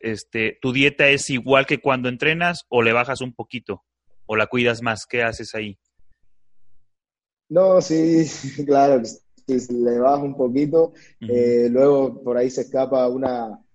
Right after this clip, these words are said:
Speaker 2: una pisita, se
Speaker 1: Ujú.
Speaker 2: escapa unos taquitos, ya sabes.
Speaker 1: Sí.
Speaker 2: Eh, trato de que no sea, trato de que no sea siempre porque, pues, eh, me gusta salir mucho a la,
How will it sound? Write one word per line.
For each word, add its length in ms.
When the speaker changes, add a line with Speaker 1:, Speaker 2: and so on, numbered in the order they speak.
Speaker 2:
una 140
pisita, 960
se 140
Speaker 1:
Ujú. 80
Speaker 2:
escapa 680
unos 160
taquitos, 580
ya 140
sabes. 560
Speaker 1:
Sí. 460
Speaker 2:
Eh, 480
trato 280
de 80
que 120
no 100
sea, 380
trato 240
de 100
que 80
no 100
sea 240
siempre 420
porque, 460
pues, 580
eh, 360
me 80
gusta 240
salir 340
mucho 320
a 80
la, 440